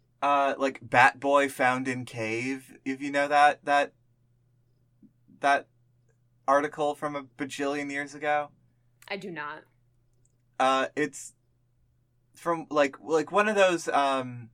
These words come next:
Speaker 1: like, like, quote unquote, like, the, <sighs> 'cause this is, again, like, a sort of thing that was, like, these were, like,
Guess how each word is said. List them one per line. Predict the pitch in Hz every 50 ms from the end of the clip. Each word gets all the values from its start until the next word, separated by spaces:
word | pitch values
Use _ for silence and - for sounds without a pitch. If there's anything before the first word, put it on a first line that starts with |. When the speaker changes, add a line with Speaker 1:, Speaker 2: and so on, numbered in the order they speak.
| _ _ _ _ _ _ _ _ _ _ _ _ _ _ _ _ _ _ _ _ _ _ -
Speaker 1:
like, | 135 135 135 135 135 131 127 - - - - _ _ _ _ _ _ _ _ _ _ _ _ _ _ _ _ _ - 127 - _ -
like, | 123 135 127 123 117 - - _ _ _ _ _ _ _ _ _
quote | - - 151 156 151 147
unquote, | 143 139 127 - 160 139 -
like, | 143 143 139 135 - - _ _ _ _ _ _ _ _
the, | - - 160 156 - _ _ _ - - - - - - -
<sighs> | - - _ _ _ _ _ _ _ _ -
'cause | 175 170
this | 175 214 208 226
is, | 220 202
again, | 185 208 220 208 185 165 160
like, | 160 151 175
a | 165
sort | - - 185 175
of | 165 -
thing | - 180 165 165
that | 160
was, | 160 156 147 160
like, | 156 147 135 135 - _ _ - - _ _ _ -
these | 165 180 170
were, | 180 185 175 165 156
like, | 160 156 156 151 - -